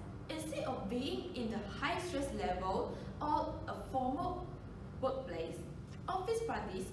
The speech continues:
allow them to interact with their senior or boss in a more casual environment. When they become closer to each other, they can improve their collaboration.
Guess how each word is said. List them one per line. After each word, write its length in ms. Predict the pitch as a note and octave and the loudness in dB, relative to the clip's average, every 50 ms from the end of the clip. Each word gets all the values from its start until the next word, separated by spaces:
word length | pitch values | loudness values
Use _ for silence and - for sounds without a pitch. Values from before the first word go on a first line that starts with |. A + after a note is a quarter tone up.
| - - | -2 -2
allow 460 | A3+ A3 A3+ C#4+ E4+ F4 - A#3 G#3+ | 0 0 2 2 2 2 2 0 0
them 200 | - A#3+ A#3+ B3+ E4 E4+ - - | 0 0 0 0 0 -2 -4 -6
to 80 | - - - | -6 -4 -2
interact 560 | C4+ B3 - C#4+ C4+ - E4+ - - - - | 0 0 2 2 2 2 2 2 0 0 0
with 200 | G#3 G3 G3+ G3 - - - - - - - - - - | 0 2 0 0 -2 -4 -6 -6 -8 -8 -8 -8 -6 -4
their 160 | - G3+ G3 G#3 - - | -2 0 0 0 0 0
senior 340 | - C4+ B3+ C4+ D#4 F#4+ G#4 G#4 G#4+ G#4+ G#4 - - - | 0 0 0 2 2 2 2 2 2 0 -2 -4 -4 -2
or 220 | D4+ C#4 A3 G3 | -2 0 0 2
boss 320 | G#3 A3+ A#3 C#4+ - - - - - - - - - - - | 4 4 4 4 4 2 -2 -4 -6 -8 -8 -10 -10 -6 -2
in 140 | C4 B3+ - | 0 0 0
a 80 | G#3 G3+ - G3+ | 0 0 0 2
more 220 | A#3 D#4 F4 F4+ | 2 2 2 2
casual 320 | - C4+ A3+ G#3 - E3 - - | 2 2 2 2 2 2 0 0
environment. 500 | - F3 F3 F3 F3+ F3+ F3+ F3+ F3+ F3+ - - - - - - - - - - - - - - - - - - - - - - - - - - - - | -2 -2 -2 0 0 -2 -2 -2 -4 -4 -4 -6 -6 -6 -8 -8 -8 -6 -6 -6 -6 -6 -6 -6 -6 -6 -6 -8 -8 -8 -8 -8 -6 -6 -6 -6 -4 0
When 480 | A3 A3 A3 A3 A3 G#3+ G#3+ G#3+ G#3+ - - - - - - | 0 2 2 2 2 0 0 -4 -4 -6 -6 -6 -6 2 6
they 400 | B3 C4 B3+ - - G#3 - - | 6 6 8 6 2 2 0 -2
become 460 | - - A3+ C4 - - - - - - - - - - - - - - - - | 0 2 2 2 2 0 -2 -4 -6 -8 -8 -10 -10 -10 -10 -10 -10 -10 -10 -6
closer 340 | - - A3+ A3+ A3+ - - | 0 4 6 6 6 6 4
to 240 | - - - - D3 | 2 0 0 -2 -2
each 160 | C#3 - - - D3 | -2 -2 -2 -2 -2
other, 240 | F3 F#3 F#3 F3 E3+ E3 - - - - - - - - | 0 0 2 2 4 2 2 2 0 -2 -2 -4 -4 -2
they 180 | - E4 G4+ G4 | 0 2 2 4
can 260 | - D4 C4+ - - | 4 4 4 4 4
improve 480 | A#3 A3+ G#3+ G#3+ - - F#4 F#4+ F#4 - | 4 4 4 4 2 4 4 4 4 4
their 160 | A3 - - | 2 0 0
collaboration. 640 | - G#3+ F#3+ F#3+ F#3 F#3 F#3+ F#3+ F#3+ - - F#3 F3+ | 0 0 0 2 2 2 2 0 0 0 0 0 0